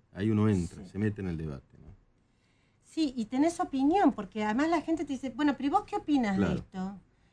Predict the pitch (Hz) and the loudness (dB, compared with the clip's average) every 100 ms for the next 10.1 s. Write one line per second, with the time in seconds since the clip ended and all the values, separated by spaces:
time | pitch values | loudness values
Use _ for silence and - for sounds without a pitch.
0 | - 247 294 311 320 - 392 466 440 427 | -20 -10 -2 -2 -2 -2 -2 -2 -2 -2
1 | 381 311 339 427 494 - 254 247 - 415 | -2 -2 0 0 0 -2 -2 -4 0 2
2 | 494 349 202 190 196 202 208 202 208 240 | 4 6 4 2 -2 0 0 2 2 4
3 | 226 196 196 196 208 220 226 220 240 262 | 4 0 -2 -2 0 0 -2 -6 -4 0
4 | 330 - 494 403 339 320 320 330 285 - | 2 2 4 4 2 0 -2 -6 -10 -18
5 | - - 135 127 175 120 139 170 147 131 | -16 -8 -2 0 0 0 0 0 0 0
6 | 160 139 127 156 151 139 107 202 196 208 | 0 0 0 2 0 2 0 2 2 2
7 | 185 180 - - 185 104 104 98 90 107 | 4 4 0 -2 -2 2 2 2 0 -2
8 | 135 135 95 87 80 95 92 104 90 117 | 0 0 2 0 -2 -2 -2 -2 -6 -2
9 | 127 117 123 160 160 143 107 90 - 73 | 0 2 4 4 4 4 4 2 -2 -10